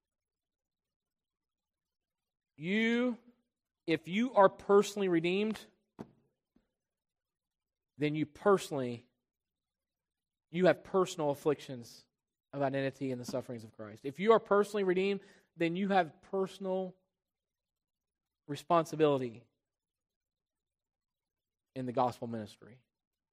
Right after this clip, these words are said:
So often we ask people this question. It's been stated, it's been said, so,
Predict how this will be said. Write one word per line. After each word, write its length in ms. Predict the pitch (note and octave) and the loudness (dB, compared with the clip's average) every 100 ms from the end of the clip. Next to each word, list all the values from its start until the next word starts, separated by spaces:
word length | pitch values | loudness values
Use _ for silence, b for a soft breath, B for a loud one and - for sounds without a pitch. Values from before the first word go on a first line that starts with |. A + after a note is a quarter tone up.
| _ _ _ _ _ _ _ _ _ _ _ _ _ _ _ - | _ _ _ _ _ _ _ _ _ _ _ _ _ _ _ -4
So 60 | E3 | 6
often 280 | A3+ B3 G#3 | 6 6 4
we 120 | F3 | 4
ask 320 | F#3 G3+ - | 4 2 -2
people 240 | F3 E3 | -2 0
this 160 | D3 C#3 | 0 -2
question. 500 | - A#3+ - A#2+ A2 _ _ _ _ _ _ _ _ _ - _ _ _ _ _ _ _ _ _ _ _ _ _ _ - | 2 2 2 -8 -10 _ _ _ _ _ _ _ _ _ -20 _ _ _ _ _ _ _ _ _ _ _ _ _ _ -12
It's 140 | D3+ | -10
been 140 | - C3+ | -8 -8
stated, 340 | - C#3 F3+ | 0 2 4
it's 100 | F#3 | 2
been 140 | - C#3 | -2 -6
said, 320 | - D#3+ F#3+ | 0 0 2
so, 320 | F3+ D3+ | 2 4